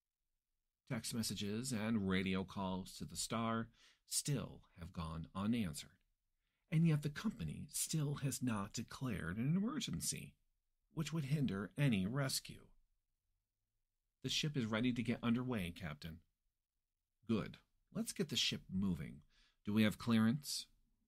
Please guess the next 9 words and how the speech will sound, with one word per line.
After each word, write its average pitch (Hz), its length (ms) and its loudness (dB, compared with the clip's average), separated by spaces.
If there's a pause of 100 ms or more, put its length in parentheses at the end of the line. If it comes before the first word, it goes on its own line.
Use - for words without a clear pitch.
(800)
"Captain, 104 500 -6
we 107 160 -4
have 98 220 -4
clearance 113 420 2
from 113 200 -6
Port 110 240 -6
Authority," 90 640 -6 (540)
comms - 340 -20
replied, - 580 -12